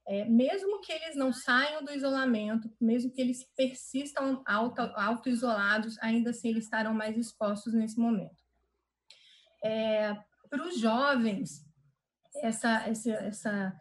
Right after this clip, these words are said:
essa liberdade de poder se movimentar, de começar a sair, vai vir mais precocemente,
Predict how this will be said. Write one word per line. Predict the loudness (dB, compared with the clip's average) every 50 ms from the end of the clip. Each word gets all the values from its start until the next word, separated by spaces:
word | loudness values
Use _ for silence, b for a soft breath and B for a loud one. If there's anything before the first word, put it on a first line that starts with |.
| -18 -8 -6
essa | -4 -4 0 0 0
liberdade | 2 4 4 4 4 2 2 0 0 0 2 4 4 4 4 2 2 0
de | 0 0
poder | 2 2 2 2 4 2 2 2
se | 0 2 2
movimentar, | 4 4 4 2 0 -2 -2 -2 -4 -4 -2 -2 -2 0
de | 0 -2
começar | -2 -2 -4 -2 -2 -2 -4 -4 -2 -2 0 0
a |
sair, | -2 -2 -4 -4 0 0 0 0 -2 -4 B B B B _
vai | 0 0 0 0
vir | 0 2 2
mais | 2 2 0 -2
precocemente, | -2 -2 -4 -2 0 0 0 0 0 -2 -2 0 2 2 4 4 4 4 2 2 0 -6 -8 -10 -10